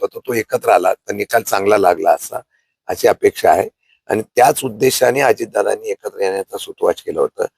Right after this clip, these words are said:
मला वाटतं की पक्ष वाढवण्याचा अधिकार जसं ते म्हणतात सगळ्यांना आहे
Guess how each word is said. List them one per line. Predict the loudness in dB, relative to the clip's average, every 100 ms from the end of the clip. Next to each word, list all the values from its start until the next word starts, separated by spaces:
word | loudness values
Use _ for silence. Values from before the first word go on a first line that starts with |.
| -20 -20 _ _
मला | 2
वाटतं | 2 2 -4
की | -6 -4
पक्ष | -4 -2 0
वाढवण्याचा | 2 4 4 0 0 -2
अधिकार | -2 -4 -6 -6
जसं | -10 -10 -8
ते | -8
म्हणतात | -8 -2 2 2 _ _ _ -6
सगळ्यांना | 0 4 4 4 0
आहे | -2